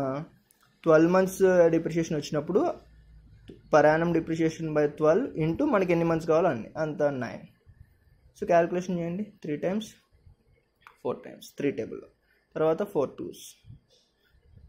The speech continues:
So, ఎంత అవుతుంది? సిక్స్ థౌజండ్. అవునా? Nine మంత్స్‌కి ఎంత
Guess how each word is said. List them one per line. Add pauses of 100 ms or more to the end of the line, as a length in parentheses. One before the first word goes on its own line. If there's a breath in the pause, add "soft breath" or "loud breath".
So, (140)
ఎంత
అవుతుంది? (280)
సిక్స్ (120)
థౌజండ్. (1500)
అవునా? (960 soft breath)
Nine
మంత్స్‌కి
ఎంత